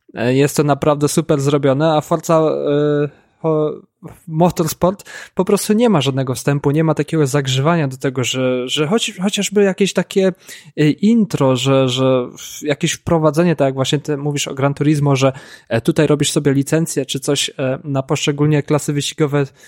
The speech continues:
Tutaj nie, tutaj jest tak, że no, wybierz sobie, gdzie chcesz jechać, e, wybierz, czy, czy chcesz Mercedesa, czy,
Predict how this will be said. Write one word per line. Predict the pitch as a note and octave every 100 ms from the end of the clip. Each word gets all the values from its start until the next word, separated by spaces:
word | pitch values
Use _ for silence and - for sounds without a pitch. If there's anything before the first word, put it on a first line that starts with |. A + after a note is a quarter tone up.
| - -
Tutaj | G3+ A3+ B3
nie, | F#3 A2
tutaj | - C#3+ F3+
jest | F3 -
tak, | E3+ - -
że | D#3+ E3 D#3+ D#3+
no, | F3 F#3+
wybierz | E3+ E3 D#3+
sobie, | E3+ D3+ C#3
gdzie | D3
chcesz | - C#3
jechać, | D3+ D#3+ D3 - C#3
e, | C3 C3
wybierz, | C#3 C#3 -
czy, | -
czy | C3 -
chcesz | C#3+ C#3
Mercedesa, | C#3+ D3 - C#3+ D3+ D3+ C3
czy, | - C3+